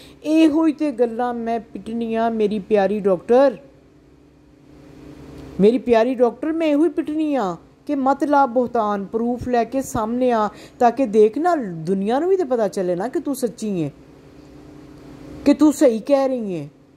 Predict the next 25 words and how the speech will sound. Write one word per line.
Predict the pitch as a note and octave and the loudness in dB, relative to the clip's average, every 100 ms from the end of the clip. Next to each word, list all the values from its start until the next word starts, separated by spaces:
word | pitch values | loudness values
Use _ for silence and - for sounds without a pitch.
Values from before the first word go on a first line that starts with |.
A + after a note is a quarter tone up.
| _ | _
ਤੂੰ | C#4+ A#3 | -4 2
ਗਲਤ | C4 C#4+ | 4 2
ਨਹੀਂ | C4+ C4+ C4 | 2 -4 -2
ਕਹਿ | A#3 G3+ | -2 0
ਰਹੀ। | F3 D3+ C#3+ _ _ _ - _ _ - | -2 -6 -10 _ _ _ -20 _ _ -2
ਤੂੰ | D4+ | -2
ਚੀਖ | D4 D4 D#4 - - | 2 4 4 2 -4
ਚੀਖ | E4 E4+ | 0 0
ਕੇ | - D4+ | 2 2
ਲੋਕਾਂ | C4+ B3+ B3 | 2 2 -2
ਨੂੰ | A#3 | -4
ਦੱਸ | A3 G3+ | -6 -6
ਰਹੀ | A3 G#3+ | -8 -6
ਹੈ | G#3 F#3 - - | -6 -8 -14 -8
ਕਿ | A#3+ | -6
ਤੁਸੀਂ | A3+ A3 | -4 -4
ਲੁੱਟੇ | F#3 B3 B3 C#4 B3+ A3+ | 0 0 2 6 6 4
ਗਏ, | G#3+ G#3 | 0 -4
ਤੁਸੀਂ | G3+ F3+ F3+ | -6 -14 -10
ਮਾਰੇ | G3+ C4 B3 A3+ | -2 2 4 2
ਗਏ, | G3 G3+ | 0 -2
ਤੁਸੀਂ | F#3+ F#3 F3 | -6 -8 -12
ਬਰਬਾਦ | E3 E3+ D#3+ F#3+ C#4 C4+ G#3+ | -8 -8 -4 0 2 2 2
ਹੋ | G3 | 0
ਗਏ, | F3+ G3+ | 0 -4